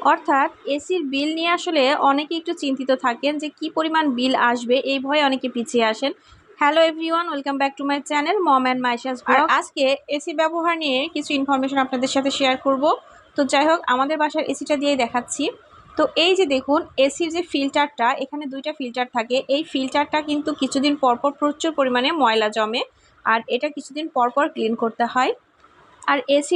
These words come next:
ব্যবহারের ক্ষেত্রে কিন্তু রুম ঠান্ডা করতে যত বেশি প্রেশার পড়বে এসির উপরে, বিলের পরিমাণ কিন্তু তত বেশি আসবে।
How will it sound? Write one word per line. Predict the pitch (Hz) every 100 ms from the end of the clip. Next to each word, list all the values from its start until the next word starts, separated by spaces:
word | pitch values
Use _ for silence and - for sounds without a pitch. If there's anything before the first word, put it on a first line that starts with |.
| 294
ব্যবহারের | 277 311 320 320
ক্ষেত্রে | 320 311 311 302
কিন্তু | 302 262 277 277
রুম | 311 311
ঠান্ডা | 285 285 311
করতে | 302 254 254 294 277
যত | 262 262 320 311
বেশি | 311 320
প্রেশার | 277 262 285 269
পড়বে | 247 233 233 233
এসির | 233 254 233
উপরে, | 247 262 294
বিলের | 247 254 269
পরিমাণ | 269 269 285 285
কিন্তু | 294 285 339 508 - - -
তত | 285 277 254
বেশি | 233 247 226 208
আসবে। | 220 247